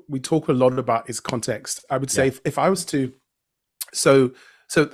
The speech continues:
Speaker 1: it's funny, Reed, Reed Hastings, our, our, um, now chairman, former, um, C E O, uh, would often summarize a culture as,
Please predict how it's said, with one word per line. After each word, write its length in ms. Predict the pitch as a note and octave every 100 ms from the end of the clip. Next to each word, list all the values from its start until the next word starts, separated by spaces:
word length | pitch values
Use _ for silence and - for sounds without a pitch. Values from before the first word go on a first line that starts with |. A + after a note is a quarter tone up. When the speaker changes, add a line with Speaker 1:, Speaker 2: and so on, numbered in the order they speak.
| _ -
Speaker 1:
it's 140 | D#3
funny, 200 | - D3
Reed, 500 | B2+ D#3 E3+ D3+ B2+ _ _ -
Reed 160 | C#3 C3
Hastings, 420 | D3+ C#3+ C3+ B2+
our, 280 | B2 B2+ B2+
our, 480 | B2+ B2 B2 C3
um, 200 | B2 B2 C#3+
now 320 | D#3 E3 D#3+
chairman, 420 | D#3 D3+ C3 A#2+
former, 460 | A#2 C3 B2+ B2 - -
um, 260 | B2+ A#2+
C 280 | - C3 A#2+
E 40 |
O, 160 | A#2+ A2+ _ - _ _ _ C3+
uh, 120 | C3
would 180 | C#3 C#3+ -
often 720 | E3+ - E3 D3 C#3 C3+ - -
summarize 800 | - - D#3+ D#3+ C3+ B2+ B2 A#2+
a 40 | B2+
culture 480 | - B2 B2 B2+ -
as, 460 | A#2+ A#2 A2+ -